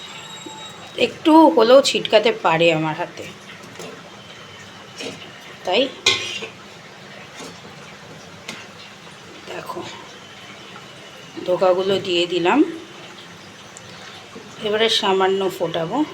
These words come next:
আর ঝোলটা একটু বেশিই রাখবো, কারণ ধোকা সব ঝোল টেনে নেয়,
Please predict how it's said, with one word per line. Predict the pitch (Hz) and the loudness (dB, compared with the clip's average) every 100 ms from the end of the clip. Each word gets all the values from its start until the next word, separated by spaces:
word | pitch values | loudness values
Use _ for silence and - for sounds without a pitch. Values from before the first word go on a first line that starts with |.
| - - - - - - - - - - - - - - - - - 247 | -14 -18 -18 -18 -18 -20 -18 -18 -18 -18 -18 -18 -18 -18 -18 -18 -2 0
আর | 226 | 2
ঝোলটা | - 240 247 | 6 8 8
একটু | 269 254 | 6 6
বেশিই | 214 208 262 262 190 | 6 6 4 6 6
রাখবো, | 156 - 98 - - - - - | 4 -4 -12 -14 -16 -18 -16 -2
কারণ | 208 202 262 330 - - - - - - - - - - - - 170 185 | 2 4 6 6 4 -10 -16 -18 -18 -18 -18 -18 -16 -16 -18 -16 -10 -4
ধোকা | 196 226 285 - - - - - - - - 220 - | 2 6 6 4 -14 -16 -18 -18 -14 -12 -12 2 6
সব | 262 226 202 | 8 8 4
ঝোল | - 202 202 202 | 2 2 2 2
টেনে | 190 175 156 | 4 4 2
নেয়, | 160 | -6